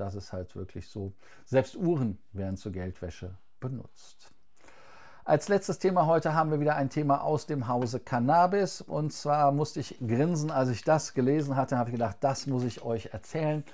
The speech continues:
Und zwar, äh, eine Dame aus Kanada geflogen, und zwar sie flog von,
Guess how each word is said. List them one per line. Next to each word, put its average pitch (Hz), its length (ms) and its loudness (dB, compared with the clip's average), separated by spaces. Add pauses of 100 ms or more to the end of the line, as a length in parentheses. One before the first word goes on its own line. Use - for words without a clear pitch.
(480)
Und 160 240 4
zwar, 139 500 4
äh, 127 220 0
eine 135 180 0
Dame 160 260 0
aus - 180 -4
Kanada 165 440 0
geflogen, 147 580 -2
und 143 220 -2
zwar 143 480 2
sie 123 160 -4
flog 151 460 -6
von, 147 540 -2